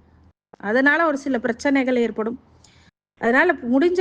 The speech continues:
வரைக்கும் பொறுமை, நிதானம், எச்சரிக்கை, கவனம் அப்படிங்கிறது அவசியம். அதன் மீறி நீங்க ஒரு நல்ல மனிதர் அப்படிங்கிற புகழ்ச்சிக்குரிய இடத்துல நீங்க இருப்பீங்க அப்படிங்கிறதுக்கு மாற்று கருத்து இல்ல. இன்னைக்கு குரு வழிபாடு பண்றது, தட்சிணாமூர்த்தியை இல்ல சாய்பாபாவை நீங்க வழிபடும் போது நல்ல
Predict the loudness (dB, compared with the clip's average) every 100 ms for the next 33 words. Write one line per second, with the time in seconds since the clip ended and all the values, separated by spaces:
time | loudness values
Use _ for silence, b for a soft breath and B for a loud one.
0 | 2 2 2 -2 0 2 2 2 0 2
1 | 2 2 2 2 0 -2 -4 -2 -2 0
2 | 0 0 -2 -2 -4 -4 -2 -2 -2 -4
3 | -6 -6 -8 -10 _ _ -20 _ _ _
4 | _ _ -4 0 4 4 4 2 2 2
5 | 2 4 2 2 2 2 2 2 2 2
6 | 2 0 0 -2 -2 -2 -2 -4 -2 0
7 | 0 0 0 0 2 0 -2 -6 -4 -2
8 | -2 -2 -4 -4 -2 -2 -2 -4 -4 -6
9 | -6 -6 -4 -6 b b b b b -2
10 | 0 0 2 4 4 2 2 0 0 -2
11 | -2 -4 -2 -2 -2 -2 -2 -2 -2 -2
12 | -2 -2 -4 -2 -2 -2 -2 -2 -2 -4
13 | -4 -4 -4 -4 -6 -10 -16 b b b
14 | _ -6 -2 2 2